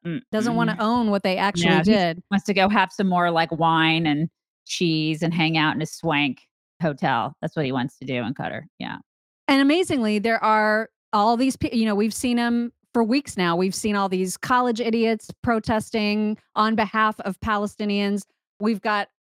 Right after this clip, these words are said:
Speaker 2: it, the, it, the, the protests are taking to the street. It's not just college campuses. Now there's all these organized protests. They shut down, like, the Brooklyn Bridge over the weekend. Grand Central Station was absolutely overrun. We've got a clip of that to play. I don't even know.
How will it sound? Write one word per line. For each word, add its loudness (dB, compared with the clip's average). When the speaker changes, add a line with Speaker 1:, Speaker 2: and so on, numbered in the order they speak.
Speaker 2:
it, -12
the, 0
it, 0
the, 0
the 0
protests 0
are -2
taking 0
to -2
the 0
street. 0
It's -2
not 2
just -4
college 0
campuses. -2
Now 2
there's 2
all 2
these 2
organized 0
protests. -2
They 0
shut -2
down, 2
like, 0
the 0
Brooklyn 2
Bridge 2
over 0
the 0
weekend. -2
Grand 2
Central 0
Station 0
was -2
absolutely 0
overrun. 0
We've -4
got 0
a -4
clip -2
of 0
that 0
to -2
play. 0
I 0
don't -2
even 2
know. 2